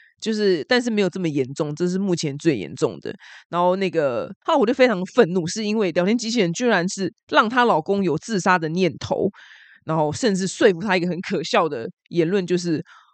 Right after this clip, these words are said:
“我们死后呢，我跟你在天堂可以合为一体。”那我知道，当然大家一定要说，“那是这个男人笨，他自己要相信啊。”那你该怎么讲？那邪教，难道就教头都没有错吗？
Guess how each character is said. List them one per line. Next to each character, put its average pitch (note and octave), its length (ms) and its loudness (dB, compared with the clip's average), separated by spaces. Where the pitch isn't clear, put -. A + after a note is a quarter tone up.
“我 F3 80 -6
们 A3 100 4
死 A#3 260 -2
后 C4+ 220 0
呢， G#3+ 140 0
我 F#3 100 0
跟 G3 120 -4
你 F#3 80 0
在 F3+ 140 -2
天 F3 160 -4
堂 D#3+ 100 -4
可 D3+ 80 -2
以 C#3+ 40 0
合 D#3+ 100 0
为 B2 160 -2
一 D3+ 40 -4
体。” - 220 -10
那 D#4 180 6
我 G3+ 120 6
知 - 40 -6
道， D4 100 6
当 C4+ 200 2
然 F#3+ 180 0
大 G#3 120 0
家 G3+ 140 2
一 F3+ 40 4
定 F3+ 60 -2
要 F3+ 140 0
说 E3+ 280 0
，“那 E4 120 0
是 E4 60 -2
这 D#4 80 -2
个 C4 80 2
男 F#3 100 2
人 F3+ 100 2
笨， G3+ 160 2
他 G3 120 0
自 F#3 100 -8
己 F3 40 2
要 D#3+ 80 2
相 D#3 220 -4
信 C3+ 220 -6
啊。” F2 100 -6
那 D4 120 6
你 F#3 260 -2
该 B3+ 120 4
怎 G#3 120 0
么 E3 60 -4
讲？ E3+ 100 -2
那 A3+ 80 2
邪 F3+ 260 0
教， G3 320 4
难 G#3 160 -2
道 B3 200 6
就 B3 140 -4
教 A#3+ 200 4
头 F3+ 120 0
都 F#3 100 0
没 F#3 80 0
有 D3+ 120 0
错 E3+ 280 0
吗？ D#2+ 240 -4